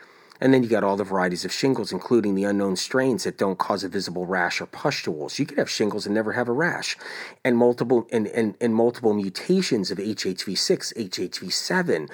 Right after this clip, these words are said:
all the undiscovered H H V ten through H H V sixteen. These viruses release neurotoxins that inflame the entire central nervous system, causing neurological symptoms of Lyme disease.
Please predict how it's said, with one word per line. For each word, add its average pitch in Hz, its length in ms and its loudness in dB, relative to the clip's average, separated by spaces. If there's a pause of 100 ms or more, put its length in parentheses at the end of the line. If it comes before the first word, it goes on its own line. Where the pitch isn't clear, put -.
(120)
all 131 140 2
the 113 140 0
undiscovered 104 500 -2
H 101 200 -2
H - 200 -4
V 98 120 -8
ten 147 360 0
through 104 220 -2
H 90 140 -6
H 95 180 -4
V 95 160 -8
sixteen. 127 680 2 (300)
These 233 180 4
viruses 123 540 0
release 110 320 0
neurotoxins 107 920 0
that 117 120 2
inflame 113 380 0
the 113 100 4
entire 101 400 0
central 98 380 -2
nervous 175 340 2
system, 95 400 -4
causing 110 480 0
neurological 131 800 -2
symptoms 95 560 -4
of 107 160 -2
Lyme 131 400 0
disease. 92 560 -4